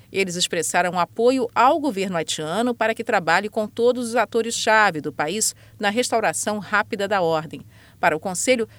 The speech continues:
é preciso garantir a segurança do povo e da propriedade haitianos, além de vencer os desafios que o país enfrenta.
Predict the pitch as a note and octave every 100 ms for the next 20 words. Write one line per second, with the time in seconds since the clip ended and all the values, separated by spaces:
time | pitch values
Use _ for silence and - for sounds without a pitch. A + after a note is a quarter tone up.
0 | - - D4 C#4+ - C#4+ C4 C4 A#3 -
1 | D3+ - - C#4+ B3+ G#3+ D4+ - A#3 E3
2 | G#3+ B3 A#3 B3 A3+ G#3+ - B3 C4 C4
3 | G#3+ E3 E3+ F3 E3+ F#3 G#3 A3+ - G#3
4 | C3+ - - - - - - C#4+ C#4+ C4
5 | C#4 C#4 A3+ A3+ A#3 A#3+ C4+ - G3 F#3+
6 | - - _ D4+ D4+ C#4+ F#3 F3 F#3+ -
7 | E3+ D#3+ - C#3+